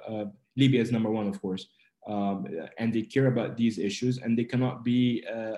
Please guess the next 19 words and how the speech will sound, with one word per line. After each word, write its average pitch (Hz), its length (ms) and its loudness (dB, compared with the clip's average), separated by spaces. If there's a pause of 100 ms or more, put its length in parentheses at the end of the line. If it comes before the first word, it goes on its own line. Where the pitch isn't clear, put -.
(160)
uh, 107 140 -10 (420)
they 123 60 -4
cannot 120 340 0
be, 110 280 -2
they 127 140 0
cannot 131 400 2
come 127 340 4
down 117 480 0 (160)
on 113 160 0
the 107 200 0
list 117 440 0
of 107 160 -10
priorities 110 600 2
or 110 220 -4
items 113 340 0
of 95 120 -6
discussion 104 540 -4
with 98 100 -2
Ankara. 92 380 -6